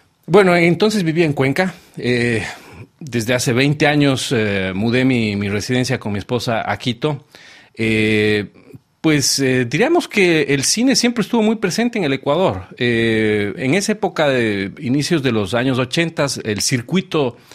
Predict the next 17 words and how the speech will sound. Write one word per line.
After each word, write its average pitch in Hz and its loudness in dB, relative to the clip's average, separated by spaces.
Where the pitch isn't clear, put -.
de 117 -2
consumo 156 0
cinematográfico 139 0
estaba 143 2
organizado 127 -2
en 127 -2
torno 147 -2
a 117 -2
las 101 -4
grandes 131 -2
salas 147 -2
que 120 -8
después 107 -4
se 139 -4
transformaron 120 -2
en 104 0
bingos 127 2